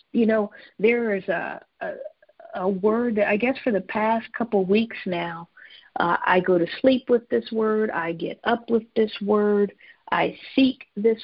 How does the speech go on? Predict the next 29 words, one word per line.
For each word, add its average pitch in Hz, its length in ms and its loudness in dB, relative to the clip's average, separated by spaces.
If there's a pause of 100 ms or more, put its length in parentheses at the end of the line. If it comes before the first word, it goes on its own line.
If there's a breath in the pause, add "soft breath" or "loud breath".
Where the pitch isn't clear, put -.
word, 202 380 0
desire 208 760 2
this 214 260 -4 (160)
in 196 180 -4
my 170 200 -6
life. 202 440 -2 (460 loud breath)
And 196 140 0
I 196 140 2
know 262 220 6
it - 220 -2
can't 247 280 -4
be 208 160 -2
me, 196 380 0
because 196 500 -4
it's - 220 -4
not 233 280 0 (200)
simply 285 440 2
me 214 360 0
calling 214 580 -2
this 190 240 -2
word 196 420 0
to - 120 -6
mind, 175 580 -2 (480 loud breath)
but 202 440 4
it 262 180 0 (100)
just 226 260 0
rises 220 840 -2 (200)
in 240 340 2
me 165 280 -4